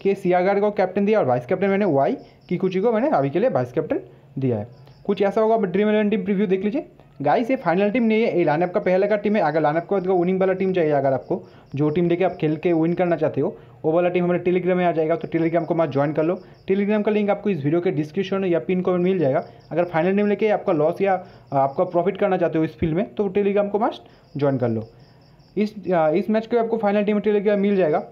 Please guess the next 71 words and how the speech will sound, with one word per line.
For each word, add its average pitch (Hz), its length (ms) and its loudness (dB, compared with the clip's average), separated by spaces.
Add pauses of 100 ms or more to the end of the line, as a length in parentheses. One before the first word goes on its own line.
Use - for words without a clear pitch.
(160)
ठीक 214 100 0
है। 156 80 0
तो 156 140 -2
जल्दी 160 220 2
जाके 196 180 0
Telegram 190 340 0
को 190 100 -2
ज्वाइन 170 220 2
कर 202 120 0
लो, 208 60 0
लिंक 170 200 0
आपको 165 160 -2
description 151 400 -4
में - 160 -4 (180)
मिल 143 100 0
जाएगा। 107 300 -4 (320)
इस 180 100 2
video 208 160 0
में 214 100 2
इतना 208 200 -2
ही 220 80 0
guys। 208 300 -2 (380)
वीडियो 156 280 0
को 208 80 2
लाइक 165 200 2
कर 208 140 0
देना, 226 200 0
share 175 260 0
कर 180 100 -2
देना 190 140 0
आपके 202 180 -2
दोस्तों 175 260 -2
में, 202 100 0
जो 165 120 0
जो 160 100 -2
fantasy 156 340 -2
ऐप 160 60 0
में 160 180 -2
खेलते 151 340 0
हो, 175 80 2
इंटरेस्ट 160 480 -2
रखते 170 180 -4
हो, 202 120 -4
comment 151 200 -2
करके 165 180 0
बताना 170 280 0
है 247 80 -2
वीडियो 135 200 -2
आपको 135 180 -2
कैसे 160 240 -4
लगी। 107 200 -6 (320)
Channel 156 200 0
में 190 120 2
न्यू 202 160 2
हो 214 60 0
तो 220 80 2
चैनल 208 180 0
को 202 60 0
subscribe 202 340 -2
करना 226 180 0
है 214 60 2
और 160 60 -2
पास 139 160 -2
में 147 80 0
लगा 185 120 0
bell 143 180 0
icon 131 200 0
भी 180 80 0
click 175 240 -2
करना 117 180 0
है। 104 120 -8